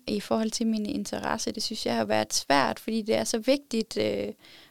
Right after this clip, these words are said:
at få med. Jeg har jo fået løst det i forhold til at, at kendegive, at det er ikke min stærke side. Øhm, men en anden ting, jeg måske også kan pege på, som har været rigtig svært,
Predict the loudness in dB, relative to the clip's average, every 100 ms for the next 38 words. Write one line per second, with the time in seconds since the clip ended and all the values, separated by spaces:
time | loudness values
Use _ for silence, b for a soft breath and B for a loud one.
0 | B -8 -2 0 2 2 2 -2 -2 -4
1 | -2 2 4 4 2 -2 -2 2 2 4
2 | 2 2 2 4 2 0 -2 -2 -2 0
3 | 0 -2 -2 -4 -2 0 2 0 0 -2
4 | -2 -2 -4 -4 -6 -6 -6 -8 B B
5 | B B B B B B B 2 4 4
6 | 2 0 0 0 -2 -6 _ B B B
7 | B B B B -8 -4 0 0 0 0
8 | 6 8 8 8 6 6 2 2 6 8
9 | 8 2 -2 0 0 0 -2 -2 -2 -2
10 | -2 0 -2 -2 -2 2 2 2 -4